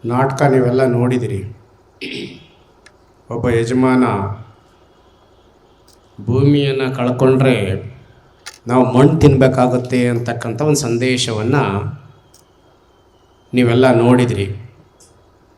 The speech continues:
ಬಹುರಾಷ್ಟ್ರೀಯ ಕಂಪನಿಗಳ ಒತ್ತಡಕ್ಕೆ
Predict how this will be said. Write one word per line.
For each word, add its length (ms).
ಬಹುರಾಷ್ಟ್ರೀಯ 800
ಕಂಪನಿಗಳ 680
ಒತ್ತಡಕ್ಕೆ 1120